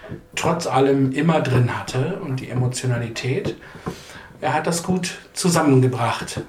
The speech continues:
die Emotionalität und das Aufrütteln in der Stimme schon. Vielen Dank fürs Zuhören. Das war der einundsechzigste Podcast Lagebesprech.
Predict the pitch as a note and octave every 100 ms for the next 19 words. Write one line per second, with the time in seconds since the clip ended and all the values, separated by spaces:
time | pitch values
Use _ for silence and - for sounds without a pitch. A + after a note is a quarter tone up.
0 | - C3 B2 C#3+ C3+ - C3 B2+ - D#3
1 | - B3+ G3+ - - - A#2 - - -
2 | - B2+ C3 B2+ A#2+ A#2+ - G2+ F2+ F2
3 | - - - - - G#2+ A2 - A#2+ G2+
4 | - - - - - - - - D#3+ D#3
5 | E3+ E3+ E3 C#3 - - B3+ A3+ G3+ G3
6 | F3+ F3+ F3 E3 E3+ - - C4+ A#3 G#3
7 | F#3+ - F#3 G3+ - F#3+ E3+ - E3 -
8 | E3+ - D#3 C#3+ C3+ - B2+ E3+ E3 D#3+
9 | C3+ - - D3 D3 -